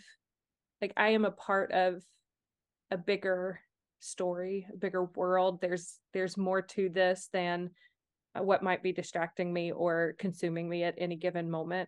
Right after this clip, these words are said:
And so, um, I feel like humility is probably at the, the core of curiosity, at the core of awe, at the core of all of those things. And that, uh, I'm curious, like, how all of that, like, plays into what it,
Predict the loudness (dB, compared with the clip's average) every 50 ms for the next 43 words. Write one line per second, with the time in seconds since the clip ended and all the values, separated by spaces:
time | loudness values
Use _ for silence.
0 | _ -4 -4 -4 -4 -2 2 2 4 4 6 4 4 2 0 -4 -4 -2 -2 0
1 | -2 -2 -4 -8 -10 -12 -14 _ _ _ -4 0 2 4 4 4 2 2 0 0
2 | 2 2 2 2 2 2 2 2 2 2 2 0 0 0 2 2 4 4 4 4
3 | 2 2 4 4 2 4 6 6 6 6 4 0 -2 -4 _ _ _ _ _ -6
4 | 0 2 2 2 2 2 2 4 6 6 6 6 4 0 -2 2 6 6 8 8
5 | 6 4 2 -4 -2 0 0 0 0 -4 -6 -4 -2 0 0 0 -2 -2 -2 0
6 | 0 2 2 2 2 0 -2 -6 -10 -6 -4 0 0 0 0 -2 -4 _ _ -20
7 | -20 -20 -20 -20 -20 _ _ _ -2 2 2 4 4 2 2 0 0 0 -2 -2
8 | -2 -2 -2 -2 -4 -2 -2 -2 2 2 2 2 0 -2 _ _ _ _ _ -20
9 | -20 -6 0 2 2 2 2 0 0 2 2 2 2 4 6 8 8 8 8 6
10 | 4 0 0 0 -2 0 2 4 6 6 6 6 6 6 6 6 6 6 4 2
11 | 0 0 2 2 2 2 0 0 _ 0 0 0 0 -2 -10 _ _ _ _ -2
12 | 2 2 4 2 2 0 -2 -2 -2 -2 -4 -2 0 2 4 4 4 2 2 0
13 | -2 -6 _ _ _ _ _ _ _ _ _ _ _ _ _ _ _ _ _ -4
14 | 0 2 2 4 2 2